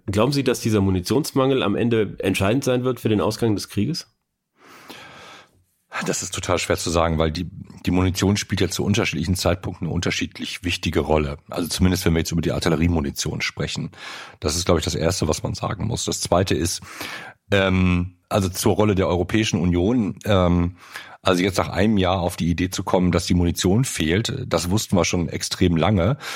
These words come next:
Speaker 2: Und ich habe auch jetzt seit den letzten zwei Wochen noch nicht wieder wahnsinnig viel gehört, was da kommt. Ähm, nach meinem Verständnis ist es so, im Grunde genommen sind die Produktionskapazitäten da. Sie müssen auf der einen Seite Aufträge auslösen und vielleicht mal mit der Industrie sprechen,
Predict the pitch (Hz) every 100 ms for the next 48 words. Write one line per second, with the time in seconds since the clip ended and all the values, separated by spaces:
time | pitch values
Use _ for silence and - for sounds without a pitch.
0 | - - 92 - 104 78 85 95 95 90
1 | 90 90 92 98 - 92 85 92 101 85
2 | 87 - 98 85 87 95 87 87 - 98
3 | 87 90 92 87 - - 82 69 - -
4 | - - - - - _ 92 92 87 73
5 | 85 80 92 117 143 117 - 92 82 -
6 | 90 - 92 82 73 90 87 110 110 92
7 | 95 98 98 90 - 104 110 101 98 92
8 | - 90 90 85 71 78 175 - _ _
9 | - 95 104 - 80 - 69 87 85 -
10 | - 95 - 139 127 - 127 - 113 123
11 | 92 - 85 90 113 95 90 71 85 -
12 | - 107 - - 90 143 147